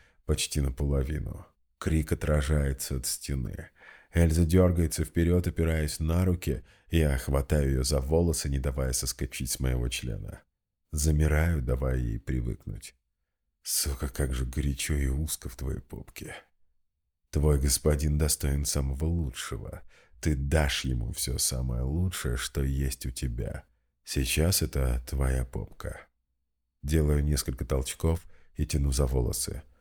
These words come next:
«Что нужно ответить?» Я еще успеваю говорить, сам не узнавая свой севший голос. «Да, господин». «Не слышу». «Да, мой господин».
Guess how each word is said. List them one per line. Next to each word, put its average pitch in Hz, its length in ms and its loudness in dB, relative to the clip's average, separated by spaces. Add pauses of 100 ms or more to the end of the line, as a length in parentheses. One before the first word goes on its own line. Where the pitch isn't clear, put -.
(240)
«Что - 400 2
нужно 90 400 4
ответить?» 101 540 -2 (540)
Я 73 240 4
еще 71 240 2
успеваю 73 560 2
говорить, 71 540 0
сам 78 340 0
не 78 100 2
узнавая 71 520 0
свой 71 300 0
севший - 500 -6
голос. 67 520 -4 (340)
«Да, 87 360 2
господин». 87 680 -2 (380)
«Не 80 180 4
слышу». 73 760 2 (360)
«Да, 98 420 4
мой 87 220 4
господин». 85 800 -2